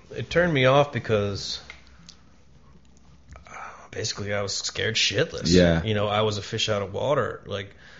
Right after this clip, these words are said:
Speaker 1: I mean, I was never a popular kid in high school. I, I was always kinda on the fringe. I was never, like, thrown in with, like, the dorks and geeks or whatever, at least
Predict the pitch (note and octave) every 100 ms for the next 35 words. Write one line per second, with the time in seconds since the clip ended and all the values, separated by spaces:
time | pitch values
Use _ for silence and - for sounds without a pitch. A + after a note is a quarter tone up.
0 | - C3+ C#3+ C#3+ C3+ B2 B2 C#3 D3 C3
1 | - - G#2 A2 F#2+ G#2 E2+ - A2 G#2
2 | G#2 - - A#2 G2+ F#2+ G2 - - -
3 | - A2 A#2 G#2+ - G#2+ G#2+ G#2 G2+ -
4 | G2 G2 G2+ - G2 G2+ G2+ - - -
5 | - A#2 B2 C#3 B2 G#2+ G2+ - - -
6 | - - - - - - C3 A#2+ A#2 A2+
7 | G2+ G#2 G2 - F#2+ F#2+ G#2 G#2+ G#2 -
8 | F#2 F#2 G2+ G#2+ G#2+ - F#2+ G2 G2+ G2+
9 | G2+ -